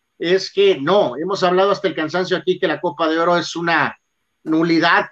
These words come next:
eh, jugándose cada dos años, eh, y digo, desde el punto de vista económico, pues esto tal vez sería, pero el Mundial se ha vuelto tan grande, Carlos, eh, era grande normal, ahora con lo que quieren hacerlo todavía más grande,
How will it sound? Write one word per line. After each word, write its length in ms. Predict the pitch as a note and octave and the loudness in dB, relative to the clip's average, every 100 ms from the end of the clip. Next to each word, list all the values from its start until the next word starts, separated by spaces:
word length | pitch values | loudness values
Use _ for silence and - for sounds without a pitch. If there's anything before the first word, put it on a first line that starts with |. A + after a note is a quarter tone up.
| - | -8
eh, 80 | D#3+ | -8
jugándose 680 | - E3+ C#3+ F#3 F#3 F3 E3 | -8 -6 -4 0 -2 -2 -2
cada 260 | F3 E3 | 0 0
dos 220 | D#3+ - | -2 -2
años, 600 | F3+ F#3 G3 B3+ - - _ _ _ _ | 0 2 2 0 -6 -14 _ _ _ _
eh, 580 | F3 E3 D#3+ D#3 D3+ D3+ | -4 0 0 0 0 -2
y 460 | F3 E3+ E3 D#3+ D#3+ G3 | -4 0 2 4 4 0
digo, 320 | G3 B3+ C3 - | -4 -4 -6 -6
desde 80 | C3+ | -8
el 80 | |
punto 240 | E3 F3+ G#3 | -6 0 2
de 60 | |
vista 180 | G3 A3 | 2 2
económico, 640 | - F#3 F#3+ A3 F#3 F#3+ F#3+ | -2 -2 -2 -4 0 0 0
pues 160 | C#3 | -4
esto 240 | F3 F#3+ F#3 | -4 -2 0
tal 180 | F3+ | 2
vez 140 | E3+ - | 0 -2
sería, 340 | E3 A#3 F#3+ | -2 0 -2
pero 300 | E3 D3+ C#3+ - _ - - | 0 0 -2 -8 _ -12 -4
el 140 | D#3 | -2
Mundial 320 | E3 F3+ G3+ | 0 0 2
se 80 | G3+ | 2
ha 40 | |
vuelto 320 | G3 G3+ G#3 F#3+ | 2 2 0 0
tan 220 | F3 D#3+ | 0 0
grande, 400 | E3+ F#3 F#3 D#3 | 0 2 2 2
Carlos, 440 | F#3 F3+ D#3 - C#3+ | 0 0 -2 -6 -6
eh, 100 | E3 D#3 F3 | -4 -4 2
era 180 | F#3+ | 2
grande 340 | F#3 G3 G#3 G3 | 4 2 2 0
normal, 480 | F3+ E3+ G#3 F3+ C#3 | 0 2 2 2 2
ahora 320 | D#3 F3+ F3+ | 2 2 2
con 140 | E3+ | -2
lo 100 | D#3+ | -4
que 120 | D3 | -4
quieren 260 | C3+ F3+ F3+ | -2 0 0
hacerlo 380 | D3 F3+ F3+ E3+ | -2 -2 -2 0
todavía 240 | F3 F3 | 0 0
más 160 | E3+ C#3+ | -2 -2
grande, 460 | D#3+ E3+ F3 D3 | -2 -2 -4 -8